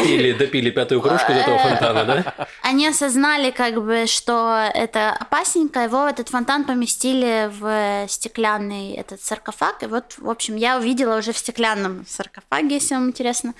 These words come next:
Speaker 2: Но история такая занятная. Но вот это пе-, единственная работа, которую я видела, э, Ко-, Колдера.
Speaker 1: Так, а выставка в музее, музей будет по зеленым паспортам или м-, кто угодно может прийти?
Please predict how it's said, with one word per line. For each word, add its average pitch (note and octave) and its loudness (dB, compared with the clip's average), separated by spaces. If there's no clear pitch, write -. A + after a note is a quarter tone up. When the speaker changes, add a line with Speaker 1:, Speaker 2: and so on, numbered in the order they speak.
Speaker 2:
Но C#4+ 2
история C4 2
такая G3+ -2
занятная. G3 -6
Но G#3 -4
вот A3+ 0
это D4+ -2
пе-, B3+ -2
единственная C4 0
работа, A#3+ -2
которую A3+ -2
я G#3 -4
видела, G#3+ -2
э, G3+ 0
Ко-, - -2
Колдера. G3 -4
Speaker 1:
Так, G2 -2
а C3 2
выставка B2+ -2
в A#2 -2
музее, B2 0
музей B2+ 0
будет C3 -2
по A#2+ 0
зеленым C3 0
паспортам D3+ -2
или D#3 0
м-, B2 -4
кто - -4
угодно A#2+ -2
может A2 -4
прийти? G#2 -12